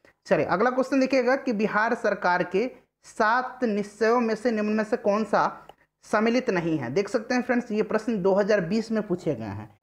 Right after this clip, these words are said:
तो देखिए फ्रेंड्स, अगर हम बात करते हैं कि सात निश्चय योजना में क्या क्या शामिल हैं, तो युवाओं के रोजगार पर बल दिया गया है, उसके बाद महिलाओं के रोजगार पर भी, आरक्षित रोजगार, महिलाओं का अधिकार, हर घर बिजली लगातार,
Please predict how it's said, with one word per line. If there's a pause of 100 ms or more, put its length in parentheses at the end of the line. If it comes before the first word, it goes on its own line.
(160)
तो
देखिए
फ्रेंड्स,
अगर
हम
बात
करते
हैं
कि
सात
निश्चय
योजना
में
क्या
क्या
शामिल
हैं,
तो
युवाओं
के
रोजगार
पर
बल
दिया
गया
है, (400)
उसके
बाद
महिलाओं
के
रोजगार
पर
भी,
आरक्षित
रोजगार,
महिलाओं
का
अधिकार, (360)
हर
घर
बिजली
लगातार,